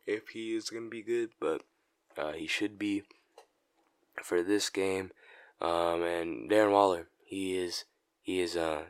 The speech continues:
he is something else, so, uh, you definitely wanna minimize him getting the ball.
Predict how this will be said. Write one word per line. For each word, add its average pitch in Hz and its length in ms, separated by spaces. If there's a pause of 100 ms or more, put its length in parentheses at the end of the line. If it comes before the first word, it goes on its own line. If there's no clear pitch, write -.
(120)
he 87 160
is 82 100
something 85 300
else, 80 220
so, 80 240 (440)
uh, - 60
you 82 100
definitely 90 300
wanna 85 140
minimize 82 440
him 82 220
getting 80 200
the 80 60
ball. 80 340